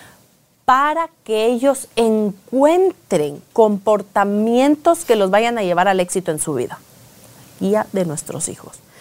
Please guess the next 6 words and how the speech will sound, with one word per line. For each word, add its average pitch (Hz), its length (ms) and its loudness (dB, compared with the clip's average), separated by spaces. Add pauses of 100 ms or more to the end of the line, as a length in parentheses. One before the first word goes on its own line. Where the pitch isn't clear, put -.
(100)
Y 226 120 -2
si 240 80 -2
estamos 320 400 0 (1000)
en 196 180 2
donde 180 260 0
estemos, 240 600 -2